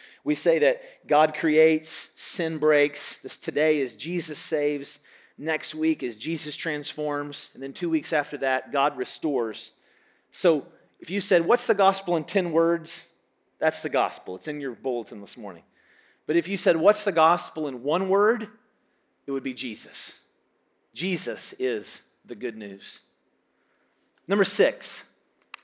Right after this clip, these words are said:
why is John three sixteen so important? Why should you believe it? Well, number six,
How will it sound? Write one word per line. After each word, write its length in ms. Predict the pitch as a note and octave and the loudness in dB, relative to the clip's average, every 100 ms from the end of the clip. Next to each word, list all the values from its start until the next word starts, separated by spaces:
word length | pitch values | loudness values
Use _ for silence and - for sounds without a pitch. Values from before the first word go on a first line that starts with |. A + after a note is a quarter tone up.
| _ _ _ _ _ _ _ _ | _ _ _ _ _ _ _ _
why 240 | F3+ G3+ | 6 8
is 100 | F3 | 6
John 240 | - F#3 | 4 2
three 140 | E3 F3+ | 2 0
sixteen 480 | F3 F3 - F3+ E3 | 0 -2 -2 -2 -2
so 320 | - E3+ E3+ | 2 4 4
important? 600 | D#3+ - C#3+ G#2+ G#2 - _ _ _ | 0 -2 -2 -4 -16 -20 _ _ _
Why 200 | D#3+ G#3+ | -2 0
should 260 | - G#3+ D#3 | 0 -2 -4
you 120 | F3 | 0
believe 360 | D#3+ D#3 C3+ | 2 2 0
it? 140 | G#2+ G2+ | -4 0
Well, 320 | D3 G#3 - - | 0 0 -6 -10
number 140 | F#3 | -8
six, 500 | - C#3 B2+ - - | -2 -2 -2 -8 -14